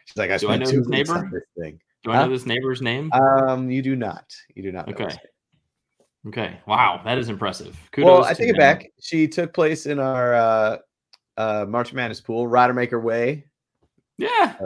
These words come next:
Speaker 1: Rodemaker
Speaker 2: absolutely.
Speaker 1: Way.
Speaker 2: Boom. Yeah, I know neighbors from all kinds of different stuff. Smoke Show Summer, Rod-, you know, the March
Speaker 1: <laughs>
Speaker 2: Madness pool,
Speaker 1: True.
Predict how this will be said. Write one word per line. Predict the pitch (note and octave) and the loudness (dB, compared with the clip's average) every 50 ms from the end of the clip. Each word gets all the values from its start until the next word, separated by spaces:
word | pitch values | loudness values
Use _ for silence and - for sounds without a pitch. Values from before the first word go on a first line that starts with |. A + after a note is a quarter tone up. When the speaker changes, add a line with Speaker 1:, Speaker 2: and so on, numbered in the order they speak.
| F3+ - | -10 -10
Speaker 1:
Rodemaker | - - - _ _ - | -12 -18 -20 _ _ -4
Speaker 2:
absolutely. | D#3+ F3 G3 G3 G3 G3 A3+ G#3 E3 A#2+ G2+ | -4 -4 -2 0 0 0 2 2 0 -2 -2
Speaker 1:
Way. | F2+ - - _ _ _ _ _ _ _ _ - | -4 -8 -18 _ _ _ _ _ _ _ _ -6
Speaker 2:
Boom. | F#3+ G#3 C#3+ G#2+ A2 C3 | -4 -4 -4 -4 -4 -4
Yeah, | D#3 C#3+ B2 | -4 -4 0
I | B2+ D#3+ | 0 -2
know | G3+ A#3+ A#3+ A3+ | 0 0 -2 0
neighbors | G#3 G#3+ A3 G3+ F#3+ E3+ | 2 2 2 2 0 -2
from | - D3+ C#3+ C#3 | -2 -2 -2 0
all | C#3+ C#3 | 0 0
kinds | - D#3 C#3 C3 | 0 -2 -4 -2
of | A#2 | -6
different | G2 F#2+ F#2 F#2 | -8 -8 -8 -10
stuff. | - - D#2+ - - | -8 -8 -8 -10 -8
Smoke | - - C#3 C#3+ | -4 -4 -4 -2
Show | - C#3 B2+ | -2 -2 -2
Summer, | B2 - C3+ C3+ C3+ C3+ C3 C3+ C3+ | -2 -2 -2 -2 -2 -2 -4 -6 -6
Rod-, | C3+ C3 B2 B2+ B2 - - - | -4 -4 -4 -4 -6 -12 -16 -10
you | C3 C3 | -8 -6
know, | A2+ G2+ G2+ G#2 - - | -6 -6 -6 -8 -8 -6
the | - G#2 | -6 -4
March | G#2+ A2+ A2+ - | -2 -2 0 0
Speaker 1:
<laughs> | D3 | 0
Speaker 2:
Madness | A2+ A#2 A#2+ A2+ - | -2 -2 -4 -8 -4
pool, | - B2 A#2 A2 A2+ B2 | 0 4 4 4 4 2
Speaker 1:
True. | A2+ | -4